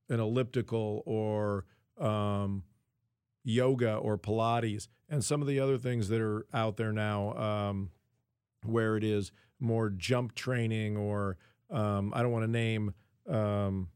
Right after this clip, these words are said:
you know, companies, but th-, it's so key because the, the, the goal, again, is forty-five minutes, right? So I think anything we do, we need to alternate.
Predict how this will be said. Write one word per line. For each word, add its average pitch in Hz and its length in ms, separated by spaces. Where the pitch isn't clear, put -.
you 143 120
know, 107 140
companies, 123 580
but 110 280
th-, 120 300
it's 117 240
so 135 400
key 139 320
because 110 380
the, 117 100
the, 110 240
the 110 160
goal, 123 300
again, 120 260
is 107 140
forty-five 120 600
minutes, 107 300
right? 107 280
So 110 420
I 151 160
think 156 220
anything 131 640
we 117 200
do, 120 320
we 113 140
need 110 180
to 110 60
alternate. 107 640